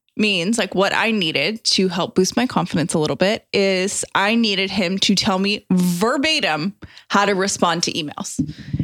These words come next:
and write emails, which he did. And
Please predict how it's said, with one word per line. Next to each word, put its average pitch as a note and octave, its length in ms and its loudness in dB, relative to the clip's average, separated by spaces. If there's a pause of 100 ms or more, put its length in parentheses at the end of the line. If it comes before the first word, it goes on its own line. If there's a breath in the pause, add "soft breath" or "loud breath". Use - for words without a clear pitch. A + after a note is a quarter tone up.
(100 loud breath)
and G3+ 220 0
write F3 160 0
emails, D3+ 580 -4
which A#3+ 240 2
he D#4+ 140 2
did. C#4+ 500 0 (300 loud breath)
And D4 480 0